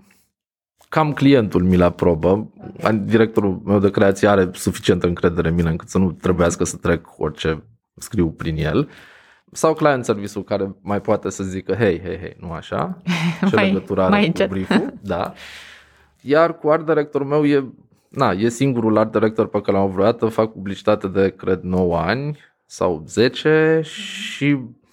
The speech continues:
Speaker 1: am fost echipă din prima zi. Adică lucrăm intuitiv deja, e, nu știu, ca un pilot și un copilot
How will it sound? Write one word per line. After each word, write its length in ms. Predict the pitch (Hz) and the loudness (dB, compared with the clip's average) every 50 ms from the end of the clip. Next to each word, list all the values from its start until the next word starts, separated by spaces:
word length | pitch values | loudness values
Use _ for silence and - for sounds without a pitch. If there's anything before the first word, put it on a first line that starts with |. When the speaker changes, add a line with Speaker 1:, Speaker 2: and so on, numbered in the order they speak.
| _ _ _ - | _ _ _ -4
Speaker 1:
am 300 | - 131 135 135 127 117 | -2 -2 0 0 -2 -6
fost 380 | - - - 123 127 131 131 - | -8 -6 -2 0 0 0 0 -2
echipă 320 | 117 - 131 117 - 117 | -2 0 -2 0 0 0
din 200 | 110 113 113 110 | 0 0 -2 -4
prima 300 | - 113 113 110 107 104 | -2 0 0 2 2 2
zi. 280 | 101 92 87 80 - - _ _ _ _ _ _ _ _ _ _ _ _ _ | 0 -2 -4 -10 -12 -16 _ _ _ _ _ _ _ _ _ _ _ _ _
Adică 580 | - - 120 123 123 123 135 127 127 120 104 - | -4 -2 -2 -2 0 2 2 2 2 2 -2 -6
lucrăm 540 | - 117 127 123 123 127 131 123 120 113 110 | -6 -4 -4 0 2 2 2 2 0 0 0
intuitiv 600 | 113 117 110 - 120 113 110 110 - 101 82 - - | -2 -2 0 2 2 2 2 0 -2 -4 -4 -4 -6
deja, 360 | - 82 78 78 87 85 82 | -6 -6 -4 -4 -2 -2 -2
e, 280 | 80 85 87 87 90 85 - - _ _ _ _ _ _ _ _ _ _ _ _ 202 - - - - - - _ | -2 -2 -4 -4 -4 -6 -8 -14 _ _ _ _ _ _ _ _ _ _ _ _ -20 -20 -20 -20 -20 -20 -14 _
nu 140 | - 113 98 | -4 -4 -4
știu, 160 | 95 - - | -4 -6 -6
ca 100 | - 110 | -2 0
un 120 | 107 107 | 0 0
pilot 320 | 98 - 113 104 110 107 - | 0 2 2 4 4 2 2
și 80 | - | -2
un 60 | 101 95 | -6 -2
copilot 540 | - 107 - - 104 98 101 98 95 101 | -2 -2 0 0 2 2 2 2 2 -2